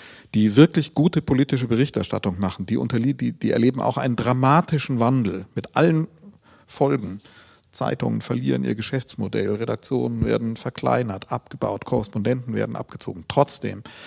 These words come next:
im internationalen Vergleich ist diese deutsche Medienlandschaft immer noch sehr, sehr gut strukturiert. Der öffentlich-rechtliche Rundfunk ist ein Teil davon.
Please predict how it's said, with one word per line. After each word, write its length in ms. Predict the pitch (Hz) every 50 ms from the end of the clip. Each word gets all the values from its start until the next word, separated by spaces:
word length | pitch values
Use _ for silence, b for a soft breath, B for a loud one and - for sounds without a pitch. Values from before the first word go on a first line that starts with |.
| B B B B
im 140 | 113 -
internationalen 720 | - 165 165 - 139 127 120 - - 120 117 113 117 113
Vergleich 440 | 110 - 110 110 113 120 135 131 -
ist 160 | - 120 -
diese 160 | 127 104 107 104
deutsche 320 | 107 113 117 - - 123
Medienlandschaft 720 | 113 110 117 120 113 107 113 107 107 107 107 - 113 107 -
immer 160 | - 113 110
noch 200 | 110 110 101 - -
sehr, 400 | - - 120 120 120 123 127 - -
sehr 320 | - - 120 110 113 117
gut 240 | - - 127 120 -
strukturiert. 640 | - - - - - - 113 104 120 127 139 135 -
Der 80 | 123 123
öffentlich-rechtliche 680 | 117 - - 113 104 - - 110 - - - 98 107
Rundfunk 460 | 104 107 110 107 - 117 104 98 - B B B B B B B B B B B -
ist 180 | - - - -
ein 140 | - 90 -
Teil 340 | - 113 110 120 135 156 143
davon. 640 | 110 92 - - 104 98 95 101 113 151 185 190